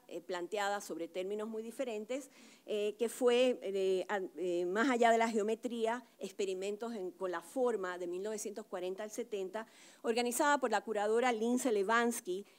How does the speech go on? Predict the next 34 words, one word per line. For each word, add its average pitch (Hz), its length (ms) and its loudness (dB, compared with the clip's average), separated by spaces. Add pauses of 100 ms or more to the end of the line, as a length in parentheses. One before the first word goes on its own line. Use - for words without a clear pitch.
en 196 160 0
el 190 120 2
Museo, 220 680 0
eh, 175 280 -2
de 180 100 -2
Los 165 240 -4
Ángeles, 208 540 -2
en 165 160 -6
lacma, 185 460 -2 (200)
también 254 640 0 (140)
en 202 520 -4
do-, 180 160 -6
el 180 200 -4
dos 180 120 -4
mil 196 240 -6
cuatro. 151 500 -6 (340)
Y 254 120 0
en 247 80 2
este 277 260 -2
caso, 247 440 -2
ella 214 220 -2
se 240 140 -2
propuso 240 480 -4
establecer 196 600 0
diálogos 233 720 2 (280)
entre 339 300 4
los 240 140 0
artistas 220 360 -6
latinoamericanos 233 840 -4
y 220 40 -2
artistas 202 440 -2
europeos 185 560 2
o 180 60 -2
norteamericanos, 151 1000 -8